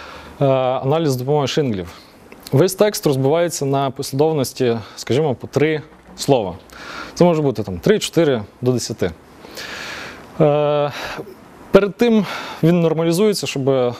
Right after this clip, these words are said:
ну, не, не зважати на всяке сміття: типу «та», «ні», «але», е, «сімдесят п'ять», «кома», тобто всякі незначущі, е, символи, слова відкидаються.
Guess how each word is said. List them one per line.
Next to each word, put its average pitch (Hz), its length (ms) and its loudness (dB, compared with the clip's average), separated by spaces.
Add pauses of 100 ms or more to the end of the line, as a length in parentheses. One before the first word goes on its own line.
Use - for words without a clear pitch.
(160)
ну, 190 140 2 (400)
не, 143 300 0
не 147 120 2
зважати 135 400 0
на 120 60 -2
всяке 123 240 -4
сміття: 120 380 0
типу 104 320 -4 (520)
«та», 208 320 2 (100)
«ні», 180 380 0
«але», 156 440 0 (520)
е, 120 320 0
«сімдесят 131 420 0
п'ять», 175 500 -2 (100)
«кома», 139 500 0 (240)
тобто 135 260 -4
всякі 135 360 0 (140)
незначущі, 143 880 0 (540)
е, 117 280 2
символи, 180 380 0
слова 135 540 -2
відкидаються. 113 580 -2